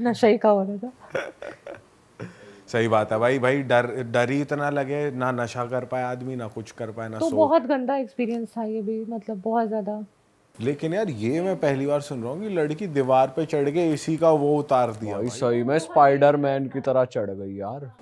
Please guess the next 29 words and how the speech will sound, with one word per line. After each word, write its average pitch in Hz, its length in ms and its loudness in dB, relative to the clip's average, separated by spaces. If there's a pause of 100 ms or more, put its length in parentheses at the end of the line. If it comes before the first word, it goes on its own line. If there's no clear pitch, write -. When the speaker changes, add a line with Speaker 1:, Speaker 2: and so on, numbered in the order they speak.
Speaker 2:
एसी 180 320 4
ज्यादा 214 260 8
नीचे 185 360 2
था 135 200 0
क्या? 117 340 -4 (300)
Speaker 1:
इतना 277 280 -6
ही 294 100 -10
था, 294 440 -2
मतलब 277 300 4
इतना 311 220 2
तो 320 120 0
bed 262 220 4
ही 269 100 -2
था। 247 380 2 (380)
Speaker 3:
भाई 107 240 4
यार, 139 200 8
रोना 143 340 6
निकल 123 380 4
जाए 113 180 6
यार 127 200 4
मेरा 151 300 0
तो, 139 220 -2
मेरे 127 240 0
सामने 120 440 0
कोई 117 180 -2
ऐसी 117 260 -2
हरकत 113 400 -8
कर 107 140 -8
दे। 101 240 -12